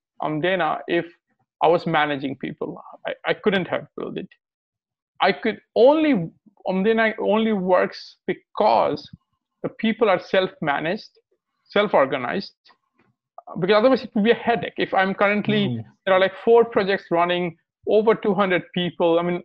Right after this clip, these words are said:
Speaker 1: I, that's, <laughs> it would be a nightmare he-, for, for, for me.
Speaker 2: Yes.
Speaker 1: So, so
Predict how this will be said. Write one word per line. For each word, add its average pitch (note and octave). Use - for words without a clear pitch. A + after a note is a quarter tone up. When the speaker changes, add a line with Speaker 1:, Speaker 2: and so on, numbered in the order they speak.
Speaker 1:
I, -
that's, F#3+
<laughs> F3+
it G#3+
would F3
be G3
a F#3
nightmare E3+
he-, D#3+
for, -
for, C3+
for C#3
me. C#3
Speaker 2:
Yes. D3+
Speaker 1:
So, -
so G3